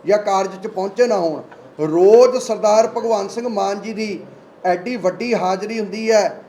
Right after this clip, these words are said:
ਪੰਜਾਬ ਦੇ ਅੰਦਰ, ਪੁੱਛੋ ਤਾਂ ਉਹਨਾਂ ਨੂੰ। ਜਿਹੜੇ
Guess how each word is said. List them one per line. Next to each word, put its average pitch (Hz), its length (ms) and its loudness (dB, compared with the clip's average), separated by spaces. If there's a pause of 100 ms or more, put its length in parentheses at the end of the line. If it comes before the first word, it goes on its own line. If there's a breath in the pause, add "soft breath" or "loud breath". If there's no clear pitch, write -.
(100)
ਪੰਜਾਬ 196 420 0
ਦੇ 214 80 -2
ਅੰਦਰ, 196 320 -2 (360)
ਪੁੱਛੋ 226 300 -2
ਤਾਂ 240 140 -2
ਉਹਨਾਂ 254 260 4
ਨੂੰ। 277 200 2 (680)
ਜਿਹੜੇ 240 560 8